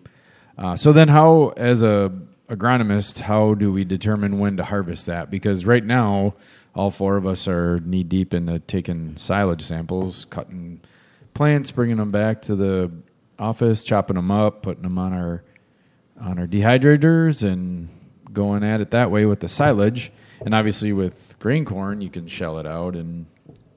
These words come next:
take it to the mill, or we have a kind of a portable tester. Um, this is kind of in between. Um, I know, Max, you've done some in the past. You know, basically just,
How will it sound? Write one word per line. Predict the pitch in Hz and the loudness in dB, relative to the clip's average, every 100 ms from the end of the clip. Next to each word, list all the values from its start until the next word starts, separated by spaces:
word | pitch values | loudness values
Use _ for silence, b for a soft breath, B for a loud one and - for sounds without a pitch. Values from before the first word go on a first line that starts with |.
| _ _ _ _ | _ _ _ _
take | 92 | -12
it | 87 | -12
to | - | -10
the | 90 | -8
mill, | 87 95 90 92 90 | -6 -6 -6 -6 -8
or | 78 78 80 | -8 -12 -12
we | 80 | -12
have | 87 80 | -12 -12
a | 80 78 - _ | -14 -16 -20 _
kind | - 90 | -14 -12
of | |
a | 80 | -12
portable | - - 87 78 82 82 _ b b b b | -12 -8 -8 -6 -6 -6 _ b b b b
tester. | 135 120 - 107 117 _ _ - | 0 0 0 0 -2 _ _ -12
Um, | 82 82 87 | -10 -8 -6
this | 117 | -6
is | 113 | -6
kind | - 101 | -4 -2
of | 92 | -2
in | 87 | -4
between. | 82 113 107 90 92 b b b b b b b | -6 -4 -2 -4 -6 b b b b b b b
Um, | 98 90 87 87 82 | -8 -6 -6 -8 -12
I | - | -6
know, | 104 101 | -2 0
Max, | 110 117 - | 0 -2 -2
you've | 107 85 | -4 -4
done | 92 90 | -8 -8
some | 98 90 | -8 -8
in | 85 | -8
the | 82 | -10
past. | 80 85 87 - - - - _ - | -10 -10 -10 -14 -18 -20 -20 _ -14
You | 90 | -12
know, | |
basically | 78 87 87 90 90 | -6 -6 -6 -6 -6
just, | 85 82 | -6 -12